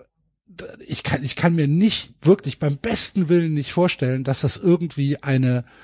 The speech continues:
ähm, ja, dass es eine, eine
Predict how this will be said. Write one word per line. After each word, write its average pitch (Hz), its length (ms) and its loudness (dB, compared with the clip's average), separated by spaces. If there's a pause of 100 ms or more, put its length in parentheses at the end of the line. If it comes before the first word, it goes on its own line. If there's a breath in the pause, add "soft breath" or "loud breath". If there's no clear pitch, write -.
(840 soft breath)
ähm, 120 500 -2 (120)
ja, 113 200 -4
dass 151 160 2
es 151 160 2
eine, 147 260 6
eine 135 160 2